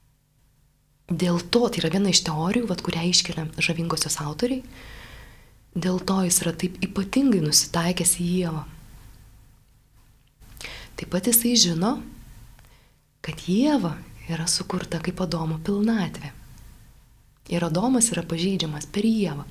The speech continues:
Todėl piktasis pradėjo puolimą per Ievą, jis, jis, jis, jis,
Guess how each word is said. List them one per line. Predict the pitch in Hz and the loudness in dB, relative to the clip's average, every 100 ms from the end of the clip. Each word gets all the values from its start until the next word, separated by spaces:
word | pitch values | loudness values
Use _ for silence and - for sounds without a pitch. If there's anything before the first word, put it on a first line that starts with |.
| - - - - - - - _ _ _ _ _ _ _ _ - - - - - - | -16 -18 -20 -20 -20 -20 -20 _ _ _ _ _ _ _ _ -20 -18 -18 -18 -20 -8
Todėl | 185 190 226 | -2 2 2
piktasis | 226 - - 254 294 - - - - - - - - - - - - - - - _ _ _ _ _ - - - - - - | 0 -6 2 4 4 2 2 -4 -6 -16 -18 -18 -18 -18 -20 -20 -20 -20 -20 -20 _ _ _ _ _ -20 -20 -18 -20 -20 -2
pradėjo | - 208 190 190 170 | 2 4 4 4 2
puolimą | 180 160 165 180 | 0 0 2 0
per | 180 208 | 0 0
Ievą, | 208 220 220 196 | 2 0 0 0
jis, | 170 - | 0 -2
jis, | - 156 - 160 | -2 -2 -2 -4
jis, | 156 - | -4 -4
jis, | - 156 | -4 -4